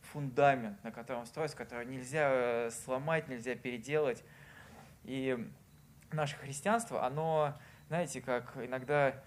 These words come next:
похоже такое на дно морское. Так ты вроде бы смотришь, оно ровное и вроде бы стабильное такое. Но когда ты на него наступаешь, кидаешь камень туда, или что-то про-, происходит, какое-то движение, знаете, вот эта муть поднимается, и ты видишь по-настоящему,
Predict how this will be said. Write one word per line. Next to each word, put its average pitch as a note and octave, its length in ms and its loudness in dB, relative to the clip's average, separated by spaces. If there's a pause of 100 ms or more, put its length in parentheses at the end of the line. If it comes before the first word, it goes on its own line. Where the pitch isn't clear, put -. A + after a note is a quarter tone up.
(220)
похоже D#3 340 -4
такое C#3 300 -2
на B2+ 280 -2
дно C#3+ 240 -2
морское. B2+ 720 -2 (340)
Так C3+ 120 -6
ты D3 80 -8
вроде D3+ 200 0
бы C#3+ 100 -6
смотришь, F3 440 -4
оно C3 180 -4
ровное C#3+ 600 0
и B2 260 -10
вроде B2+ 220 -6
бы B2+ 100 -6
стабильное C3+ 680 -2
такое. A#2 480 -4 (360)
Но D3+ 120 -2
когда D#3+ 200 2
ты E3 80 -4
на E3 60 -2
него D#3+ 200 0
наступаешь, E3 640 4
кидаешь C#3+ 420 2
камень F3 420 2
туда, C#3+ 380 0 (200)
или C#3+ 120 -2
что-то D#3 320 0
про-, D3+ 240 -2
происходит, D#3 680 0
какое-то C#3+ 360 -2
движение, D3 440 0 (160)
знаете, D3 280 -4
вот D3+ 180 -6
эта D3+ 160 -2
муть F#3 420 4
поднимается, B2 760 -4
и A#2+ 80 -10
ты E3+ 220 -8
видишь E3 260 -4
по-настоящему, C#3 840 -6